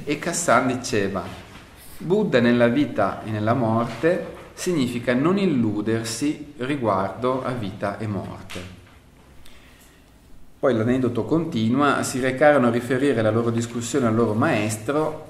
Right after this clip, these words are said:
e Kassan, eh, chiese: 'Siamo incapaci di stabilire chi di noi due sia più vicino alla verità.' Il maestro disse: 'Uno è vicino, l'altro è lontano.' E Kassan chiese allora di nuovo: 'Chi di noi due è vicino?'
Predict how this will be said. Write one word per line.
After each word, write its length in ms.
e 140
Kassan, 920
eh, 140
chiese: 640
'Siamo 240
incapaci 520
di 80
stabilire 580
chi 140
di 120
noi 220
due 280
sia 180
più 160
vicino 340
alla 140
verità.' 680
Il 120
maestro 420
disse: 560
'Uno 180
è 100
vicino, 720
l'altro 480
è 80
lontano.' 680
E 100
Kassan 380
chiese 300
allora 260
di 120
nuovo: 420
'Chi 160
di 120
noi 200
due 280
è 80
vicino?' 580